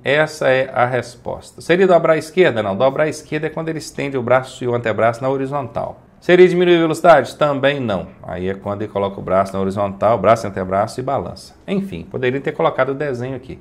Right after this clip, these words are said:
Descrever a situação pra complicar a sua vida. Então já fica ligado, tá? Braço é isso. Antebraço é isso. Anotem aí. Em uma pista com várias faixas no mesmo sentido, são as da, aí uma lacuna pra preencher,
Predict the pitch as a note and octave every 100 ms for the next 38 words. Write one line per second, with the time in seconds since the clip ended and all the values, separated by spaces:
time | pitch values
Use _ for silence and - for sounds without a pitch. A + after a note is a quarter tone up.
0 | _ _ G2 D#3 D#3 E3+ D#3 A#2 A2+ A2
1 | A2 B2+ B2 B2+ B2+ C#3 D3+ D3 A#2 A2
2 | C#3+ C3+ G#2 C#3+ - - A2 A#2+ A#2+ D3
3 | F3 B2 F2+ E2 A#2 C3 - - _ -
4 | D#2+ G2 B2+ - - F#3+ A2+ - - -
5 | _ _ A#2 B2 B2 A2+ F#2+ A#2 B2 -
6 | C3+ - - D#3+ A2+ F#3+ - - - A2
7 | F#2+ G2+ - B2+ F2+ - - _ - G#3
8 | D4 C#4 - - F3 - - G2+ C#3+ C3+
9 | G2 A#2 F3 F#3+ F3+ - - C#3+ C#3 B2+
10 | A#2+ B2 G#2+ C3 F3+ F3 C#3+ C3 - G2
11 | F#2+ - B2 F#2+ - - - - C#3+ B2+
12 | G#2+ G2 A2+ C#3+ F3+ A3 - F2 F2 G2+
13 | B2 A#2+ G2+ G#2 A2 - D3 - - G#2